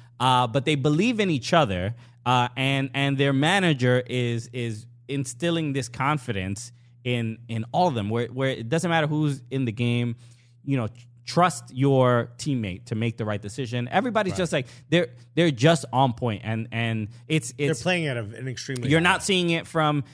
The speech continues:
Speaker 1: the teams that you're usually used to seeing it from the last couple of years, uh, Liverpool and Manchester City.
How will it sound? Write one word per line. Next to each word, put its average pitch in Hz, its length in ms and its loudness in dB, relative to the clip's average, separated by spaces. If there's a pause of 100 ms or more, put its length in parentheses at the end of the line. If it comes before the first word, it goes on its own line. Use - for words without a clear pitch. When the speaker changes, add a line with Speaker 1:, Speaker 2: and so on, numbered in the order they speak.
Speaker 1:
the 139 80 0
teams 156 320 2
that 135 140 0
you're 127 140 0
usually 143 440 2
used 131 360 2
to 143 80 -6
seeing 110 240 0
it 113 100 -4
from 170 300 0
the 117 80 0
last 107 260 0
couple 101 180 -8
of 95 60 -8
years, 151 260 -6
uh, 110 40 -6
Liverpool 113 680 0
and 107 80 -4
Manchester 101 420 -4
City. 160 380 -4